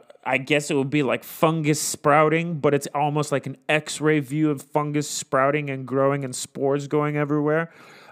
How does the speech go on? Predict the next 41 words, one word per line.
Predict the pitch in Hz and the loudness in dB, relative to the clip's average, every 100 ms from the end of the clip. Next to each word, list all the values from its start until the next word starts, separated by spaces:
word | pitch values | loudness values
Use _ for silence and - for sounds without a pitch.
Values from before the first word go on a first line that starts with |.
| - | 2
Um, | 131 120 120 110 | 6 6 4 -2
very | 131 123 160 170 147 | -10 4 6 8 4
similar, | - 151 147 139 135 127 - | 2 -2 0 2 2 2 2
I | 127 | -2
think, | 131 135 127 - | -2 -6 -6 -6
in | 135 123 | -6 -4
the | 120 | -6
title | 113 135 127 | -2 -2 -2
sequence | 117 123 127 113 | -4 -10 -10 -8
here. | 127 120 113 - - | -6 -4 -6 -12 0
Obviously, | 135 139 135 | 2 2 0
there | 123 120 | 2 4
wasn't | 123 123 120 | 2 0 0
a, | 123 104 - 120 107 - 110 - | 2 2 2 0 -2 -4 -6 -6
a, | 117 | -8
a | |
very | 131 143 139 | -4 -2 -2
symbolic | - 127 123 131 127 | -4 -4 -2 -2 -2
thing | 127 131 | -8 -6
of | 113 123 | -8 -8
Joel | 117 135 131 | 0 2 2
and | 123 - | -4 -6
Ellie | 131 127 131 | -4 -2 -4
having | 120 131 135 127 | -4 -4 -6 -4
these | 131 113 127 | -4 -4 -4
little, | 123 113 | -2 0
like, | 107 - | -2 -2
almost | 131 135 127 131 | -2 0 -2 -4
antenna-like | 127 - 139 113 117 120 - - - - | -8 -4 -2 0 0 -2 -4 -20 -20 -8
pieces | 175 135 127 | -4 -4 -6
to | - | -8
the | 131 | -10
fungus. | 123 143 135 143 - _ - - - - | -8 -6 -4 -6 -6 _ -20 -20 -20 -2
Um, | 120 117 110 101 95 _ _ _ - | 2 4 4 0 -6 _ _ _ -2
but, | 131 117 - | 0 0 -2
you | 139 151 | -4 0
know, | 120 | 0
it's | - 143 | 0 -2
the | 143 | -4
same | 131 143 143 135 | -4 -2 -2 -4
song, | - 156 175 175 160 | 0 2 4 2 -4